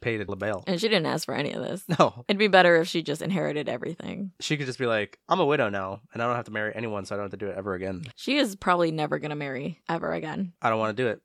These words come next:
Speaker 1: I don't
Speaker 2: I
Speaker 1: wanna deal with it, LaBelle.
Speaker 2: don't blame her. You could just die a rich old lady.
Speaker 1: With just whatever partner, 'cause you don't have
Speaker 2: Yeah.
Speaker 1: to get married. <laughs> Does LaBelle only give a shit if the county clerk's involved? Does LaBelle only give a shit if it's a church wedding?
Speaker 2: Wouldn't it be more like a godly thing?
Speaker 1: I don't know, 'cause this wedding wasn't a godly one. It was in the backyard,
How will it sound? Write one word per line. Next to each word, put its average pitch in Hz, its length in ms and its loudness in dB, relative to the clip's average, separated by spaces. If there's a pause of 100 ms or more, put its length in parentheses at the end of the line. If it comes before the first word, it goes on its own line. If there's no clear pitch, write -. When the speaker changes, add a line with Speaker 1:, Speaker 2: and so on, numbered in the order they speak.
(140)
Speaker 1:
I 117 60 -2
don't 113 60 2
Speaker 2:
I - 20 2
Speaker 1:
wanna 110 140 2
deal 127 120 -2
with 110 100 0
it, 104 60 -2
LaBelle. 104 300 -2 (140)
Speaker 2:
don't 156 260 0
blame 123 240 0
her. 185 240 -2
You 165 120 -6
could 160 120 -8
just 160 180 -6
die 135 160 2
a 156 120 0
rich 151 200 -2
old - 140 -4
lady. 147 400 -2
Speaker 1:
With 117 200 -2
just 120 140 -10
whatever 139 240 2
partner, 107 480 2
'cause 127 80 -4
you 117 60 2
don't 117 100 6
have 370 100 6
Speaker 2:
Yeah. 254 260 6
Speaker 1:
to 123 60 4
get - 140 0 (160)
married. 185 180 6
<laughs> - 60 -20
Does 131 220 -8
LaBelle 143 260 6
only 156 140 4
give 135 160 0
a 139 40 2
shit 139 160 -2
if 123 60 -4
the 113 80 -6
county 123 220 -2
clerk's - 280 -2
involved? 147 380 -4
Does 123 120 0
LaBelle 127 240 6
only 127 180 6
give 117 120 -2
a 110 40 -2
shit 123 160 0
if 107 80 -2
it's 98 100 -14
a - 40 -14
church 120 280 0
wedding? 143 380 -2
Speaker 2:
Wouldn't 165 260 -6
it 143 80 -10
be 151 80 -8
more 143 220 -6
like 147 240 -8
a 151 60 -8
godly 160 520 -6
thing? 185 380 -6
Speaker 1:
I 156 80 2
don't 285 80 2
know, 320 160 0 (120)
'cause 123 200 0
this 143 220 -4
wedding 165 220 6
wasn't 107 240 0
a - 20 -2
godly 98 280 0
one. 107 120 -2
It - 180 -20
was 117 100 -8
in 113 60 -6
the 113 80 -6
backyard, 120 300 -6